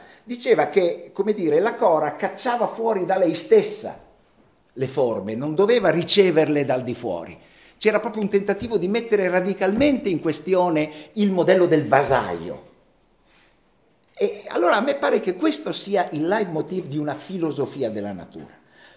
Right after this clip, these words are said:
Provare a pensare il processo e provare a pensare il processo come assoluto. Provare a pensare il cambiamento come assoluto. Ora, eh, la, la modernità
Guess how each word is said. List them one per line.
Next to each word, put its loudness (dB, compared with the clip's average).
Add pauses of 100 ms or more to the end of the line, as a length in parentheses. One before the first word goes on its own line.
(160)
Provare 4
a -6
pensare -6
il -8
processo -6 (240)
e 0
provare -4
a -2
pensare -6
il 0
processo -10
come -6
assoluto. -6 (640)
Provare -4
a -4
pensare -4
il -2
cambiamento -2
come 2
assoluto. -8 (960)
Ora, 2 (320)
eh, -12
la, -4
la 2
modernità 2